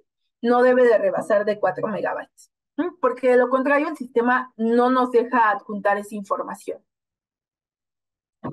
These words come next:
¿Y cómo vamos a hacer este procedimiento? Vamos a ingresar al portal del sat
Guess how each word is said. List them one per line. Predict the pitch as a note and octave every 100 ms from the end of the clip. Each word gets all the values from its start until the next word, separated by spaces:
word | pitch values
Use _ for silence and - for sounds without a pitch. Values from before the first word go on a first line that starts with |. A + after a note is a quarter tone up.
| - - -
¿Y | D4+
cómo | G4 G#4 G4+
vamos | G4 G4
a |
hacer | - D4+ D#4
este | D4+ C#4
procedimiento? | B3+ C4+ C#4+ D4 D#4 F#4+ F4+ B3+ A#3+ - _ _ _ -
Vamos | C#4 F4 G#4+
a |
ingresar | E4 B3+ A3 A#3 A#3+
al | B3+
portal | B3+ G3 - G#3
del | G#3 G3
sat | - G3+